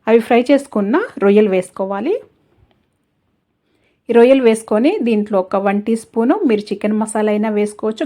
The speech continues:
గరం మసాలా అయినా వేసుకోవచ్చండి. ఒక వన్ టీ స్పూన్ చాట్ మసాలా వేసుకోవాలి. ఒక హాఫ్ టీ స్పూను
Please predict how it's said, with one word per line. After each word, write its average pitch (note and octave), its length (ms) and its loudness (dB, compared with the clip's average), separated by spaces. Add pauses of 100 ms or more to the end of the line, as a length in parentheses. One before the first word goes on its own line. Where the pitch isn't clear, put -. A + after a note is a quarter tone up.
గరం G3+ 240 2
మసాలా F#3+ 300 -8
అయినా G#3+ 220 -4
వేసుకోవచ్చండి. G3 680 -6 (380)
ఒక G3+ 140 -4
వన్ G3 260 0
టీ G3+ 160 0
స్పూన్ C#4 320 -4
చాట్ F3+ 260 -4
మసాలా G3 360 -6
వేసుకోవాలి. G3 560 -6 (760)
ఒక G#3 180 -2 (220)
హాఫ్ C4+ 300 2
టీ A3 80 2 (100)
స్పూను A3 340 -2